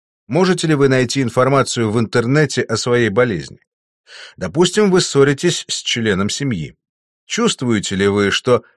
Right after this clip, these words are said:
сами подбираете свои слова? Чем сильнее факторы, давящие на человека, тем выше необходимость в чувстве агентности. Когда мы не способны выразить агентность за пределами разума,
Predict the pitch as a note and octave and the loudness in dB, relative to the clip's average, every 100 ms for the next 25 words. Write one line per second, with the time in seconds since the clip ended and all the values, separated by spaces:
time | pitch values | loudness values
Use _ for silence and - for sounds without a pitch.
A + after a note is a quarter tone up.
0 | _ - F#3+ C#3+ F2+ - E2+ G#2 G#2+ E2+ | _ -4 0 2 0 -4 -2 0 2 2
1 | D#2 E2+ - F#2+ E2 - G#2 F2 C2+ _ | -2 -8 -6 -6 -6 -6 -6 -6 -10 _
2 | _ _ _ _ - - - C#3+ B2+ - | _ _ _ _ -20 -20 -4 -2 0 -2
3 | C3+ C3+ C3 A#2+ - C#3+ B2+ - F2 F2 | -2 0 2 0 2 2 0 -2 -4 -4
4 | E2 A2+ G#2 G2 - G#2 G2+ G2 G#2 G2+ | 0 0 2 -2 -4 -2 -2 -2 0 0
5 | A2+ B2+ - E2 - - _ - C#3+ C#3 | 2 0 0 -4 -4 -20 _ -2 0 2
6 | C#3+ - C3 B2+ B2 - A#2+ G#2+ C3 B2+ | -2 -2 -2 0 0 2 0 2 0 0
7 | - - - - B2+ A2+ A2 A#2 - A#2 | -2 -10 -12 -6 -4 -4 -2 -2 0 -2
8 | F#2+ A2 E2 - C2 - - - _ _ | 0 0 0 -4 -14 -12 -14 -20 _ _
9 | _ _ _ _ A2 G2+ A#2 A#2 A#2+ A2+ | _ _ _ _ -8 0 2 4 4 2
10 | - A2+ - B2+ F#2+ G#2 G2 G#2 F#2 F#2+ | 0 -2 0 -2 0 0 2 0 -2 -2
11 | G#2 F2 A2 G#2 - G2 - A2 G2+ F2+ | -2 0 0 0 -2 -6 -6 -6 -6 -4
12 | G#2 F#2 G#2 F#2 F2+ F#2 C3 F#2+ E2 C#2 | -6 0 0 0 0 2 2 0 -4 -8
13 | B1 | -16